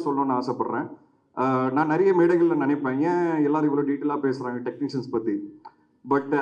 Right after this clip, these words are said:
as a producer நான் மாறும்போது தான் எனக்கு அது கொஞ்சம் கொஞ்சமா ரியலைஸ் ஆச்சு. ஒரு டெக்னீஷியன்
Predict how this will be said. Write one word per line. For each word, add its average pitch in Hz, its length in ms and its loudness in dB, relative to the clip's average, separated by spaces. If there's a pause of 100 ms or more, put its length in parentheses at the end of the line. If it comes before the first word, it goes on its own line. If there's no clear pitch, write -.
(120)
as 175 140 4
a - 80 4
producer 180 440 2
நான் 143 160 2
மாறும்போது 151 440 0
தான் 160 200 0
எனக்கு 139 200 -2
அது 131 140 -2
கொஞ்சம் 143 180 2
கொஞ்சமா 143 280 -2
ரியலைஸ் 131 320 2
ஆச்சு. - 220 -6 (460)
ஒரு 117 100 0 (100)
டெக்னீஷியன் 170 420 0